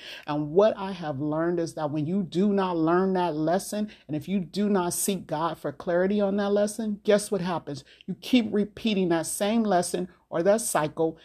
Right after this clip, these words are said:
until the light bulb finally goes off. And then guess what happened? You get to move on. And so I want to share this with you before I leave you on today.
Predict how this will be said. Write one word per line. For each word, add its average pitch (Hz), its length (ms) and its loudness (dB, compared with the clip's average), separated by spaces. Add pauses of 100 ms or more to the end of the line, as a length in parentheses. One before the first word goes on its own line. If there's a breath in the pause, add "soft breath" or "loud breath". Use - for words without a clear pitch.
(180 loud breath)
until 202 640 4 (240)
the 196 80 2
light 165 280 2
bulb 147 260 2 (260)
finally 262 380 4
goes 151 400 0
off. 139 300 -8
And 214 180 0
then 262 160 4
guess 208 300 4
what 185 100 -8
happened? 156 480 -10 (340)
You 233 140 2
get 220 260 -2
to 214 140 -4
move 190 400 2
on. 160 520 -4 (760 soft breath)
And 214 160 6
so 226 260 0
I 208 180 0
want 233 260 4
to 392 80 4
share 226 320 4
this 214 240 4
with 190 220 -2
you 180 100 0
before 170 380 0
I 165 80 4
leave 160 260 0
you 165 220 2
on 147 120 -2
today. 156 540 -2